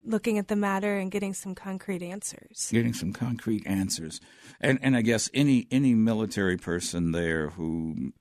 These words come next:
Speaker 2: m-, may have less than an honorable discharge, at least since time has passed, taking a second look at it through the, uh,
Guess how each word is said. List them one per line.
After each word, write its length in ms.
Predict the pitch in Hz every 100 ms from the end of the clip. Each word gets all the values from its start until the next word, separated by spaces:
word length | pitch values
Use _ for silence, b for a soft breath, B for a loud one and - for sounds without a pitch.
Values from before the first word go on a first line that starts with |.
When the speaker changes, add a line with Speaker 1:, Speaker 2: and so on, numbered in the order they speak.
| -
Speaker 2:
m-, 140 | 90 -
may 200 | - 95
have 220 | 95 87
less 280 | 90 92 -
than 120 | 82
an 120 | 85
honorable 520 | 85 85 85 80 80 80
discharge, 760 | 82 107 - - 80 73 76 -
at 200 | 85 82
least 480 | 92 120 107 - - _
since 360 | - 160 135 -
time 440 | - 147 135 117
has 240 | 107 90
passed, 560 | - - 131 113 92 -
taking 280 | 120 113 95
a 40 |
second 340 | 98 110 - 90
look 220 | 113 104
at 180 | 82 82
it 140 | 82
through 460 | - 98 98 90 90
the, 380 | 90 90 85
uh, 200 | 85 82